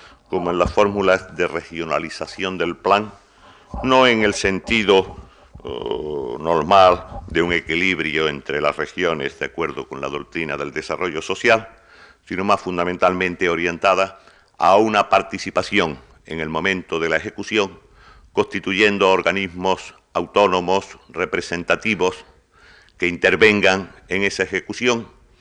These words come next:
y que den a esa ejecución un calor vivo, que le den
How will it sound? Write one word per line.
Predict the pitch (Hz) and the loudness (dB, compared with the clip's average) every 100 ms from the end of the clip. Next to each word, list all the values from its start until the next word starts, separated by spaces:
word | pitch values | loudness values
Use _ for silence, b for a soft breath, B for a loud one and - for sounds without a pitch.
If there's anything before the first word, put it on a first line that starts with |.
| b b b _ | b b b _
y | 90 | -8
que | - 90 | -2 4
den | 101 98 95 - - | 4 4 0 -10 0
a | 85 | 2
esa | 95 - 98 | 2 0 -2
ejecución | 87 95 - - 110 107 104 b b - | -2 -6 -8 -4 -2 -2 -6 b b -8
un | 120 | -6
calor | 110 - 95 95 92 | -2 2 6 6 6
vivo, | 101 107 113 113 - - - b b b b - | 4 4 4 2 -10 -20 -20 b b b b -2
que | 90 | 0
le | 90 | 2
den | 92 98 104 | 4 2 0